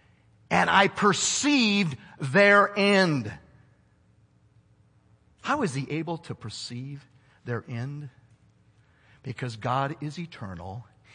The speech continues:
He sees the beginning from the end, the end from the beginning, and it's recorded in his word.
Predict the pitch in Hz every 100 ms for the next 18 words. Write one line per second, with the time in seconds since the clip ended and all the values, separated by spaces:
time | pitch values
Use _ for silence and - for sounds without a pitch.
0 | - - 151 - - 151 160 123 120 104
1 | 101 123 147 175 185 175 - 165 175 165
2 | 127 117 113 117 110 127 160 175 180 175
3 | 160 123 98 107 101 107 - - - 180
4 | 185 196 - 247 262 247 262 285 294 330
5 | 370 370 247